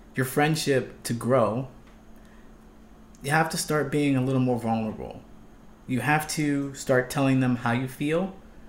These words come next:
and also receiving what they feel. So I don't know why she doesn't wanna come over. I don't know why she doesn't say that she doesn't wanna come over,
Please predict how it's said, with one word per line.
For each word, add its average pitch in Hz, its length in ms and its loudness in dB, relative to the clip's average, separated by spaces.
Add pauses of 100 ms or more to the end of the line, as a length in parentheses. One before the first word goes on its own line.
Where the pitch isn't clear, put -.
(400)
and 127 200 2
also 131 760 0
receiving 123 800 0 (340)
what 127 340 -2
they 113 240 0
feel. - 500 -10 (880)
So - 140 -4
I 131 120 2
don't 208 180 4
know 175 80 4
why 139 220 2
she 131 140 -4
doesn't 117 320 -4
wanna 104 140 -8
come 160 180 0
over. 151 460 2
I 127 80 -2
don't 139 120 0
know 131 80 2
why 123 280 2
she 120 160 -6
doesn't 110 320 -4
say 127 480 0 (260)
that 104 100 -10
she - 140 -12
doesn't 160 360 2
wanna 147 160 -2
come 135 160 0
over, 127 380 0